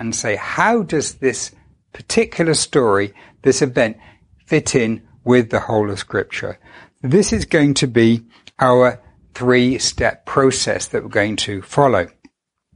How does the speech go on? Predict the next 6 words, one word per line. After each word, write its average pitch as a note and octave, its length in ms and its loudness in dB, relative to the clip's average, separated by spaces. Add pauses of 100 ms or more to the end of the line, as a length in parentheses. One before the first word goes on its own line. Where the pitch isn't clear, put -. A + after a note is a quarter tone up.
(1080)
So, C3 380 0 (460)
we've C3 180 0
looked G3 380 0
at E3+ 240 -6
the C3 140 -8
Genesis C3+ 800 0